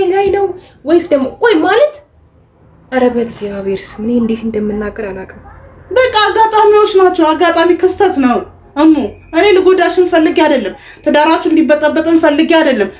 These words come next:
Speaker 2: ሳሚንም ለመጉዳት ፈልጌ አይደለም። በቃ በሆኑ አጋጣሚዎች በቃ ይሄ ነገር ተፈጠረ።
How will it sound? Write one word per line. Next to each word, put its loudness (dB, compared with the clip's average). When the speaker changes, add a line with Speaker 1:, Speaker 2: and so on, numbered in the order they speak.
Speaker 2:
ሳሚንም 2
ለመጉዳት 0
ፈልጌ 0
አይደለም። -4
በቃ -2
በሆኑ 4
አጋጣሚዎች 2
በቃ 0
ይሄ 4
ነገር 2
ተፈጠረ። -2